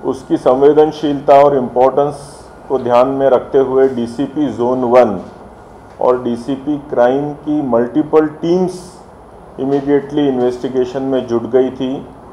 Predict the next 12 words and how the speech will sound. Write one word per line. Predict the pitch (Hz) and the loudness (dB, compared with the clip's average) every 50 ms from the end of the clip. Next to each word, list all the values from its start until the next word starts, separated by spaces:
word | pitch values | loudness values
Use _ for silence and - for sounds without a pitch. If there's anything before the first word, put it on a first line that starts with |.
| - - - - - - - - - - - - - - - - - - - - - | -20 -20 -20 -20 -20 -20 -20 -20 -20 -20 -20 -20 -20 -20 -20 -20 -20 -20 -18 -12 -10
इसके | 131 131 - - - - 156 151 156 160 160 160 - - - - - - - - - - - - - - - | -10 -10 -10 -12 -4 2 4 6 6 6 4 2 -2 -6 -14 -20 -20 -20 -20 -20 -20 -20 -20 -20 -20 -10 -2
विविध | 120 127 139 135 156 160 151 170 - - | 0 0 2 2 2 2 2 0 0 2
पहलू | 143 135 135 139 143 151 160 165 165 170 - - - - - - - - - - - - - - - - - - - - - - - | 4 4 4 4 4 4 4 4 4 2 0 -6 -14 -20 -20 -20 -20 -20 -20 -20 -20 -20 -20 -20 -20 -20 -20 -20 -20 -20 -20 -12 -10
की | 156 143 | -8 -4
तरफ | - - 139 139 139 139 - | 0 2 4 4 4 2 -2
छानबीन | - 123 117 120 131 131 127 139 143 151 156 156 160 - - - - - - - - - - - - | 0 0 2 2 0 -2 -4 -4 -4 -4 -4 -6 -10 -14 -18 -20 -20 -20 -20 -20 -20 -20 -20 -12 -8
शुरू | 127 123 139 143 135 | -6 -4 -2 -2 0
हो | 127 135 135 | 0 0 0
गई | 131 139 135 131 | 0 0 0 0
थी | 135 - 139 135 139 160 - - - - - - - - - - - - - - - - - - - - | -2 -2 -2 -2 -2 -4 -6 -10 -18 -20 -20 -20 -20 -20 -20 -20 -20 -20 -20 -20 -20 -20 -20 -20 -6 0
और | - 117 120 127 135 - - - - - - - 127 131 | 4 6 6 8 6 6 4 0 -4 -8 -14 -10 -6 -4
within | 139 143 170 196 190 | 2 2 2 2 2